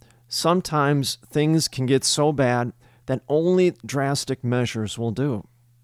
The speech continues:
Or we all know sometimes only a tearing down and starting over will only work. This is precisely how the ancient Israelites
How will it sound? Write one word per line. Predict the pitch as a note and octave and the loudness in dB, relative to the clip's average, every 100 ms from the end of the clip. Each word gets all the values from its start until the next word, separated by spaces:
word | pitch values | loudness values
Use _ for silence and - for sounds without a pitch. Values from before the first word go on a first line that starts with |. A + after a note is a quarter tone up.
| _ _ _ _ | _ _ _ _
Or | - B2+ D3 - - - - - | -2 2 2 0 -10 -20 -20 -6
we | A#2+ B2+ | 0 2
all | C#3 D#3 | 4 4
know | F3 F3 C#3+ C#3 | 4 4 2 0
sometimes | - D#3 D#3 D3+ E3 D#3+ C#3+ - | -2 -2 -2 0 2 2 -2 -2
only | C#3 D#3 E3 | 0 2 2
a | D3 | 0
tearing | - D3+ C#3+ C#3+ B2 | -2 -2 2 2 2
down | B2 A#2 C3+ D3+ D3+ - | 0 0 0 0 -2 -4
and | A2+ A2 | -6 -4
starting | - - C#3 B2+ | -2 0 2 2
over | B2 D3 A2 A2+ G#2 _ _ _ | 2 0 0 -2 -4 _ _ _
will | B2 A#2+ | -4 -2
only | A#2 A#2+ A2 | 0 0 0
work. | A2 D3+ F#2+ - _ - _ _ _ - | 0 -2 -4 -14 _ -20 _ _ _ -2
This | B2+ D#3+ | 2 4
is | G3 F3+ | 4 0
precisely | - D#3+ - D3 D#3 - A#2 F#2+ - _ | 0 0 2 2 2 0 -2 -8 -12 _
how | - C3+ | -4 0
the | C3 | 2
ancient | C3+ D3+ E3+ - | 2 0 -2 -2
Israelites | A#2+ D3 F#3 D#3+ A2 G#2 - | -2 0 4 4 4 0 -2